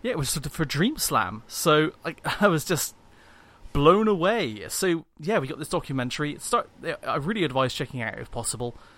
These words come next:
It was very well done, aside from a couple of problems with the announcer. Basically, um,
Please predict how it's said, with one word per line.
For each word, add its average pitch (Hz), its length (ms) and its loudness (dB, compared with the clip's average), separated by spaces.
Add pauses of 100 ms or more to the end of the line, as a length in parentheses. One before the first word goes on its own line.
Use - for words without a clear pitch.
(1300)
It 170 120 -10
was 127 160 -2
very 185 260 4
well 190 180 4
done, 139 420 2
aside 139 460 2
from 131 420 -2
a - 100 -12
couple - 340 -4
of 131 140 -8 (120)
problems 131 600 -4
with 123 280 -6 (300)
the 127 160 -6
announcer. 160 680 -2 (1300)
Basically, 147 760 0
um, 127 380 4